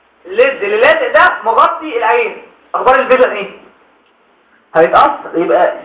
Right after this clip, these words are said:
diminution of vision. ايه؟ اشطب على دي واشطب على دي. يبقى السمبليفرم شكله وحش، ديسفيجر.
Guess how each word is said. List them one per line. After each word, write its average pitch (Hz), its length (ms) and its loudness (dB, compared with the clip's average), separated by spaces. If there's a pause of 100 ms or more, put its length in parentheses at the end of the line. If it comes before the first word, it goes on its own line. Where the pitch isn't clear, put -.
diminution 185 540 0
of 185 240 0
vision. 226 240 2
ايه؟ 254 200 -2
اشطب 247 180 0
على 175 160 2
دي 247 180 -10
واشطب - 180 -6
على - 140 -6
دي. - 60 -16 (2250)
يبقى - 120 0
السمبليفرم 330 640 2
شكله 294 260 2
وحش، 254 300 2 (680)
ديسفيجر. - 500 -2